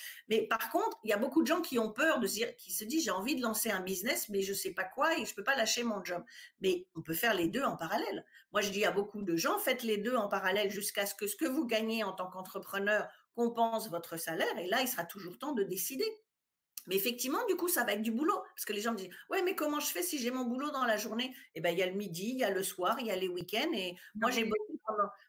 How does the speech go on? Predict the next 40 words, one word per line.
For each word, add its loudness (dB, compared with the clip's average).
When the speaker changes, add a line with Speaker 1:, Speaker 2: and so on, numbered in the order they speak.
Speaker 1:
pendant 4
deux 2
ans, 2
j'ai 0
bossé 2
entre -4
douze -2
et -2
quatorze -4
heures -4
par -2
jour, -2
sept 2
jours -4
sur -4
sept 0
pour -6
lancer -4
le -4
business. -8
Donc, 4
bien 4
sûr, 6
il 6
faut 2
faire 2
des 2
concessions. -2
Mais 4
si 6
on 2
fait 2
ces 2
concessions 0
et 0
qu'on 0
n'a 6
rien 0
en -2
face, 0